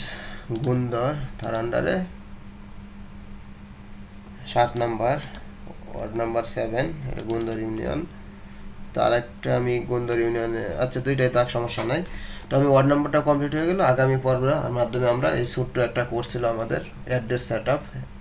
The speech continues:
তো আগামী পর্বে আমি ভিলেজটা এন্ট্রি করবো word নাম্বারের under-এ, তাহলে আমাদের এই কোর্সটা শেষ হয়ে যাবে ইনশাল্লাহ। তো এই কোর্সটা অবশ্য দেখতে ছোট, কিন্তু অনেক কাজ হয়েছে critical,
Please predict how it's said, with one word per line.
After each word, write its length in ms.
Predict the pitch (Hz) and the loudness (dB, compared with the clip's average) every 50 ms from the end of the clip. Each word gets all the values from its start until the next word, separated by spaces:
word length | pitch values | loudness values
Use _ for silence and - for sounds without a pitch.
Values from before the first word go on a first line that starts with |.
| - - - - - - | -12 -12 -12 -12 -12 -2
তো 40 | - 117 117 | 2 4 4
আগামী 220 | 120 127 127 123 117 | 6 6 4 4 4
পর্বে 200 | 127 127 127 127 139 151 | 4 4 6 6 6 6
আমি 100 | 170 160 | 4 4
ভিলেজটা 440 | 131 127 120 117 120 117 - 120 117 113 | 4 4 2 2 0 -2 -2 -2 -2 -2
এন্ট্রি 160 | 110 117 117 110 | -2 -2 -2 -2
করবো 180 | 117 117 113 156 160 | -2 -2 0 0 2
word 160 | 123 113 107 107 113 | 2 2 2 0 0
নাম্বারের 340 | 110 110 110 110 107 107 107 110 | 0 2 4 4 4 4 4 2
under-এ, 320 | 110 113 117 127 156 185 190 - - - - - - - - - - - - - - - - - - - - | 2 2 2 2 2 2 2 0 -6 -10 -12 -12 -12 -10 -12 -12 -12 -14 -14 -14 -14 -12 -12 -12 -14 -2 2
তাহলে 280 | 131 120 117 117 120 120 117 | 2 4 4 4 4 4 4
আমাদের 180 | 120 117 113 120 | 4 4 2 0
এই 40 | 113 - | 0 0
কোর্সটা 240 | 123 120 - - 123 | 0 -2 0 -2 -2
শেষ 200 | 110 120 120 110 - 117 | -2 -2 -2 -2 -2 -2
হয়ে 100 | 117 117 120 | -2 0 0
যাবে 140 | 120 113 117 113 | 0 0 -2 -4
ইনশাল্লাহ। 360 | 127 - 120 120 127 - 185 185 - - - - - - - - - | -4 -4 -4 -2 0 0 0 0 -2 -6 -12 -12 -10 -10 -10 -6 -2
তো 40 | - 131 | 0 0
এই 60 | 131 135 | 2 2
কোর্সটা 260 | 147 147 135 160 160 156 147 | 0 0 4 6 6 6 6
অবশ্য 520 | 143 147 143 - - 156 147 143 135 - - - - - - - - - - - - 120 123 123 | 4 2 0 2 2 4 4 4 4 2 -2 -6 -10 -12 -12 -12 -12 -14 -14 -12 -10 -6 0 0
দেখতে 200 | 127 127 - - 147 135 | 0 0 0 -2 -2 -2
ছোট, 120 | - 147 135 135 120 123 | -2 0 0 0 2 0
কিন্তু 200 | 120 120 127 120 | 2 4 4 4
অনেক 120 | 120 127 123 - | 4 4 6 6
কাজ 100 | 127 123 - 117 | 6 6 6 4
হয়েছে 180 | 123 120 123 117 120 | 0 0 -2 -2 -2
critical, 420 | 117 117 107 123 113 127 143 165 | -4 -4 -4 -2 0 2 2 2